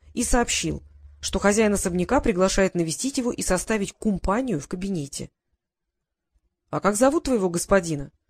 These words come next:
придержав слугу за рукав нарядного камзола, расшитого золотыми нитями, спросил я. Дворецкий смерил меня удивлённым взглядом. —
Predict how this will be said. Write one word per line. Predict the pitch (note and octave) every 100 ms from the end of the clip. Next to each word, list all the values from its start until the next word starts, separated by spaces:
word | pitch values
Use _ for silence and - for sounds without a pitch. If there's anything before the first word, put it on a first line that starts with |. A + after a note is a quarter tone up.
| _ _ _ _ -
придержав | F3 F3+ F3 F#3+
слугу | - F3+ F3+
за | F3
рукав | E3+ F#3 E3+
нарядного | F3 F3 E3+ D#3+
камзола, | D#3+ E3 D#3+ A3+ A3+
расшитого | F#3+ F#3 G#3+ F#3+ F3
золотыми | E3+ F3 F#3 E3
нитями, | D#3+ G#3 G#3+ G#3
спросил | - E3 D#3+ F#3+
я. | D#3+ D3 C#3+ _ _ _ _ _ _ _ _ _ _ _ -
Дворецкий | D#3 E3 G3 G3+ G3+
смерил | - G#3 G#3
меня | G3+ G3
удивлённым | F#3+ F#3 E3+ F#3+ G3+
взглядом. — | F#3 E3+ C#3+ C#3+